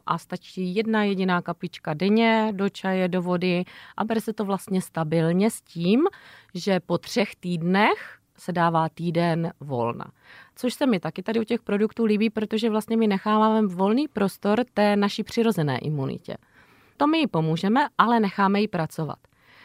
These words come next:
Toto je vlastně systém, který je z mýho pohledu úplně geniální,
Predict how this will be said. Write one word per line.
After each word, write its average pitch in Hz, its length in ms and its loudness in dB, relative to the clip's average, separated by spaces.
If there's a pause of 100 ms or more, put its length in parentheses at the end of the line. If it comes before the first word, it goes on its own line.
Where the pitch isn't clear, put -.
(140)
Toto 233 260 0
je 269 180 4
vlastně 240 340 0
systém, 226 420 0
který 226 420 2
je 226 360 4
z 196 120 -2
mýho 220 220 4
pohledu 196 380 0
úplně 220 300 0
geniální, 185 680 2